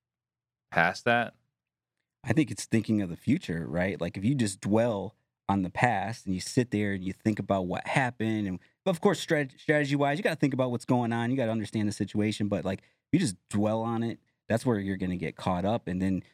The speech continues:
Speaker 2: when you have, uh, past, you're thinking about the past, and then you start getting those low feelings, and you didn't, you don't take action, and then your self-confidence goes down, and you just go down this spiral.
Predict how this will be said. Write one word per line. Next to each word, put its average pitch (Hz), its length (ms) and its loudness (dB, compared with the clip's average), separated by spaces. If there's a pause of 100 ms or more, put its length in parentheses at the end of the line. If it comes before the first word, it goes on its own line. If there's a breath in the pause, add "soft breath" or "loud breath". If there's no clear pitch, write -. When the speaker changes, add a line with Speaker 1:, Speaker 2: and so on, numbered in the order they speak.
(180 soft breath)
Speaker 2:
when 98 140 2
you 98 80 2
have, 98 340 0
uh, 92 420 -2 (360)
past, 120 460 0
you're 110 140 -6
thinking 139 180 4
about 123 120 2
the 107 80 -6
past, 123 460 0 (300)
and 107 140 2
then 104 80 2
you 98 60 -2
start 110 200 0
getting 113 180 0
those 101 200 0
low 113 200 2
feelings, 120 720 -2
and 98 140 -2
you 95 60 0
didn't, 123 200 4
you 117 80 2
don't 120 180 -2
take - 260 -4 (120)
action, 120 600 0 (260 soft breath)
and 110 100 4
then 123 80 4
your 117 100 0
self-confidence 120 720 0
goes 120 280 0
down, 117 260 0
and 113 100 -2
you 113 40 0
just 117 120 -2
go 123 100 0
down 120 180 0
this 120 120 -2
spiral. 117 560 -4